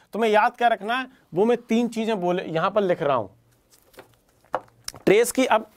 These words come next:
इसी में कह दो ट्रेस की क्या डेफिनेशन आई, तो ट्रेस की डेफिनेशन आई when a line is inclined to, inclined to a plane, समझ, समझो, ट्रेस की डेफिनेशन क्या आई निकल के? When a line is inclined to a plane,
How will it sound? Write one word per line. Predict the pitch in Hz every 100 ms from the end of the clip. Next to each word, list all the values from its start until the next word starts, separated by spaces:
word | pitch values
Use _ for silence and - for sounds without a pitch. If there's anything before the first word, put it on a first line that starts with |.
| _ -
इसी | 196 233
में | 240
कह | 220 214
दो | 247
ट्रेस | - 214
की | -
क्या | 233 240
डेफिनेशन | 220 226 208 214 214 180
आई, | 139 104 _ - _
तो | 180
ट्रेस | - 196 220
की | -
डेफिनेशन | 202 196 202 208 226
आई | 185 220
when | 170 170
a | 220 220
line | 170 196 240 262 269
is | 247 - 233
inclined | 202 196 208 220 254 233 262
to, | 285 180 - _ _ _ _ _ -
inclined | 175 185 208 220 247
to | 247 240
a | 247 -
plane, | 208 190 139 117 _ -
समझ, | 196 233 208 -
समझो, | - 208 170 117 -
ट्रेस | 185 220 -
की | 202
डेफिनेशन | 185 190 202 220 214
क्या | 175
आई | 147
निकल | 139 123 117
के? | 113 104 _ - - _
When | 120 143
a | 185
line | 143 147 160 139 180 _ _ -
is | 185 - 175
inclined | 156 160 196 262 254
to | 233 220
a | 196 -
plane, | 165 156